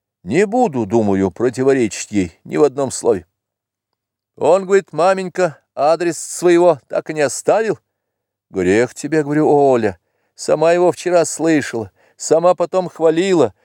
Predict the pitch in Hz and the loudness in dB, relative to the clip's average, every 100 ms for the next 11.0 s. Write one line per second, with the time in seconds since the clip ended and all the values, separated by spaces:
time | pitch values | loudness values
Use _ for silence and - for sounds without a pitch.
0 | _ - 156 175 180 170 165 175 180 175 | _ -6 0 0 0 0 2 4 2 -2
1 | 160 - 156 135 180 190 180 180 180 196 | -6 -4 0 4 2 2 0 0 2 0
2 | - 175 170 175 185 180 165 165 143 _ | 0 -4 -4 -2 0 0 2 4 2 _
3 | _ _ _ _ _ _ 139 165 160 117 | _ _ _ _ _ _ -2 0 0 -2
4 | 117 110 123 107 - - 98 104 165 165 | -6 -2 0 -2 -10 -6 -4 2 4 4
5 | 120 87 _ _ _ _ - 92 82 90 | 2 -4 _ _ _ _ -18 -12 -6 -2
6 | 110 202 214 147 170 160 151 123 104 - | 0 2 0 -2 0 2 2 0 -4 -6
7 | - 170 220 175 - 160 107 _ _ _ | -4 2 2 0 -6 -6 -6 _ _ _
8 | _ _ 185 208 196 156 175 147 156 160 | _ _ 0 2 2 0 -2 0 0 0
9 | - 170 170 147 - 151 160 127 - - | 0 2 2 0 -2 0 0 -2 -8 -12
10 | 117 98 143 156 143 - - - 123 98 | -4 2 2 2 -2 -8 -8 -2 -2 -2